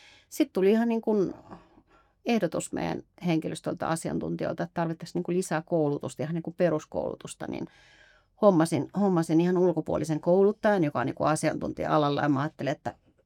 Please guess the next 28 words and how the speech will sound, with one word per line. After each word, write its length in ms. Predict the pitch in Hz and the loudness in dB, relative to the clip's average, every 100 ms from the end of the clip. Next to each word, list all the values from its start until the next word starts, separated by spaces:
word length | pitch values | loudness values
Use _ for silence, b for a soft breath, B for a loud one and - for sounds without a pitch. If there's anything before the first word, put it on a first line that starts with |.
| - | -12
hyvä, 180 | 165 - | -8 -6
jos 220 | - 120 | -6 -8
sinne 160 | - - - | -8 -8 -8
tulee 260 | - - | -8 -6
semmonen 440 | - 120 113 - 175 b b b b b | -8 -8 -6 -6 -8 b b b b b
kaksikymmentä, 720 | - - - 156 - 135 - | -8 -8 -2 -2 0 -2 -2
että 120 | - - | -4 -4
se 60 | |
on 100 | 123 | -4
tosi 260 | - 165 156 | -4 -4 -2
hienoa, 400 | 160 - - - | -2 -4 -6 -8
että 120 | - | -8
jos 100 | 151 | -8
kaksikymmentä 560 | - - - - 185 - | -8 -10 -8 -6 -6 -8
kiinnostuu, 520 | - - 175 - - | -8 -8 -8 -8 -6
niin 120 | 185 | -2
herran 220 | 196 196 | 0 0
jumala 320 | 202 185 175 170 | 0 2 2 4
linjoilla 320 | 175 160 165 | 4 2 2
oli 120 | 170 | 0
kaksisataa 480 | 165 - 156 - - | 0 -2 -6 -8 -6
ihmistä. 460 | 165 175 202 - - - | -6 -6 -8 -10 -14 -10
Et 100 | 165 | -8
kyllä 140 | - 170 | -2 2
se 80 | |
niin 100 | 190 | 4
kun 100 | 185 190 | 2 2
vastuullisuus 640 | 233 - 170 160 165 160 | 0 0 -2 -2 -4 -10